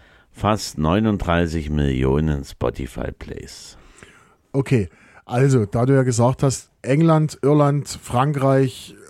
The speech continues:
Speaker 2: U S A, also es scheint was Großes gewesen zu sein. Und wir waren damals in der Zeit
Speaker 1: Ich, ich habe eigentlich schon eine richtig hammerharte Vorlage gesagt. Ja, diesmal ist es ja ein ganz schöner Brocken.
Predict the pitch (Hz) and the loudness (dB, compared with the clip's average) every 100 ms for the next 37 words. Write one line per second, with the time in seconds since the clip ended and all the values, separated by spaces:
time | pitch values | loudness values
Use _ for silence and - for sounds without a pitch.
0 | - 147 135 87 120 143 113 123 117 104 | 0 2 2 0 2 2 2 -2 -2 0
1 | 123 135 131 - - 113 120 117 107 98 | 0 0 -2 -4 0 0 0 0 0 0
2 | 98 95 90 95 107 101 107 135 135 131 | -2 -2 -2 -4 -2 0 0 2 0 0
3 | 110 117 104 110 120 143 - _ _ - | 0 -4 0 0 2 0 -6 _ _ -20
4 | - - 101 - 90 98 147 139 120 120 | -8 -6 -6 -6 -4 -2 0 0 0 0
5 | 107 90 113 120 98 101 107 101 92 82 | 0 0 -2 -2 -2 0 2 2 0 0
6 | 92 98 98 87 78 71 67 67 85 107 | 0 2 2 0 -2 -4 -2 -2 0 0
7 | 104 95 95 95 95 - 87 82 - 78 | -2 -6 -2 -2 -2 -4 -4 -6 -6 -6
8 | 52 - - - - - - 92 - 50 | -6 -6 -8 -6 -8 -6 -6 -4 -4 -4
9 | - - - | -6 -8 -8